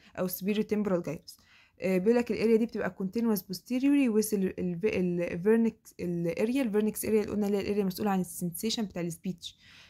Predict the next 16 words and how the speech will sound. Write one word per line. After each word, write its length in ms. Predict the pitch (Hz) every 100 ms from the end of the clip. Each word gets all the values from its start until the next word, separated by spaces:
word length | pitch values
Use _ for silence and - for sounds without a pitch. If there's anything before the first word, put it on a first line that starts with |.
| _ -
فبيقول 260 | 196 196 233
لك 140 | 226
ان 80 | 208
هي 80 | 226
بتبقى 280 | - 190 190
continuous 340 | 190 233 233 196
posteriorly 240 | 185 -
اللي 280 | 240 226 196
ورا، 240 | 214 233
يعني 240 | 247 294 285
بتبقى 280 | - 190
متصله 420 | 185 185 226 226 190
بالاريا 380 | 185 214 214
اللي 140 | 202 190
هي 200 | 208 196
مين؟ 240 | 202 202